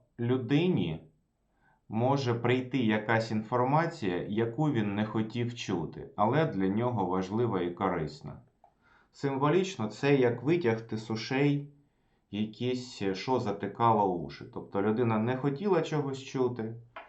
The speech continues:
а по функції Уран він дає людину інформації, проти якої людина була в опозиції, не хотіла її слухати. Тому в цей період перспективно слухати щось,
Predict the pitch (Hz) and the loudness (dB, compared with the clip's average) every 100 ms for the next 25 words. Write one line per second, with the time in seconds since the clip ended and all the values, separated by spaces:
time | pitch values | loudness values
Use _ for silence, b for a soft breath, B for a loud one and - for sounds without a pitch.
0 | B B B - - 117 120 117 113 - | B B B -18 -4 2 4 4 2 -2
1 | 120 127 147 147 - 131 123 120 131 151 | -2 4 4 2 -2 0 2 2 2 4
2 | 190 196 190 123 135 170 113 117 127 107 | 2 2 -4 -2 0 0 2 2 2 0
3 | 104 95 120 107 - 113 110 113 101 120 | 0 2 2 0 -2 -4 -2 -2 2 2
4 | 127 - 101 92 - 131 131 135 110 98 | 2 -2 -6 -4 0 2 4 2 0 -2
5 | 98 - 127 104 87 87 110 98 90 - | -4 0 0 0 -2 -2 -2 -2 -2 -4
6 | B - 92 98 101 90 90 95 92 110 | B -8 0 2 2 0 -4 -4 -4 -6
7 | - 92 87 - 117 127 127 98 92 113 | -4 -6 -4 -2 0 0 0 -2 -2 -2
8 | 101 95 87 87 95 - 87 80 - - | 0 0 0 -2 -4 -6 -6 -6 -8 -12
9 | - - B B B B B B - 165 | -12 -16 B B B B B B 2 2
10 | 180 180 - 139 135 123 120 123 165 131 | 2 -2 2 2 4 4 4 4 4 4
11 | - - - 110 - - 107 127 123 101 | 0 -8 -4 -2 -2 -4 -2 0 2 2
12 | 101 - 131 151 110 - 95 - 123 131 | -2 0 0 2 0 0 -4 -2 0 2
13 | 139 - - | 0 -4 -16